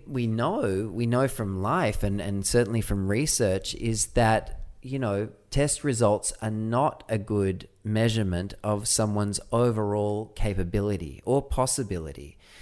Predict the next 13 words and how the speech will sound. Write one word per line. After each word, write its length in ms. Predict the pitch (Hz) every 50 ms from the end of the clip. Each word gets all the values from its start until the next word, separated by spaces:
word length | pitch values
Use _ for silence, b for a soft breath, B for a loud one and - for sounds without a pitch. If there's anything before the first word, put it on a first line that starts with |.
| B B B B B
It's 320 | - 135 - - - -
like 260 | 143 139 139 139 - -
we've 180 | - 131 131 123
just 240 | - 139 131 - -
taken 300 | - 143 131 - 113 107
a 40 |
snapshot 800 | - - - 117 120 120 123 - - - - 120 104 98 95 -
of 220 | - 101 95 90 -
just 300 | - 113 110 - - -
where 220 | 98 107 104 107 98
that 200 | 98 - - -
person 400 | 110 107 101 98 - - 95 90
is 300 | - 101 107 104 95 92